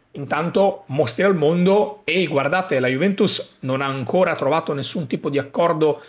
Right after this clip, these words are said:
soddisfacente. Se siete disponibili, potete mettercelo voi." Eh, mi sembra un po' quando passate in macchina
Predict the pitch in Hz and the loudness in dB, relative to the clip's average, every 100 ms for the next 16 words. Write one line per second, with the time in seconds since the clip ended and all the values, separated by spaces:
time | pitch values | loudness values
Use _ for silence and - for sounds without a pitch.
0 | - - 151 147 - 135 262 165 120 95 | -18 -8 -4 -4 -4 -2 0 -2 -4 -8
1 | - - 160 - 185 156 - 139 127 156 | -8 -4 0 0 0 -2 -2 -2 -2 -6
2 | - 262 135 139 165 233 - _ - 123 | -2 -2 0 2 2 0 -4 _ -10 -6
3 | 117 110 113 110 - 110 170 151 113 - | -6 -6 -8 -8 -8 -2 2 2 0 -8
4 | - _ - 160 180 - - - 170 175 | -20 _ -6 -4 -4 -10 -20 -12 -6 -4
5 | 170 - - 214 180 160 165 - 180 180 | -4 -4 -4 -2 0 0 -2 0 0 0
6 | 160 156 147 156 - 175 - 160 147 156 | -2 -2 -4 -6 -2 -4 -2 -4 -2 -4
7 | 135 - 143 139 | -6 -6 -4 -4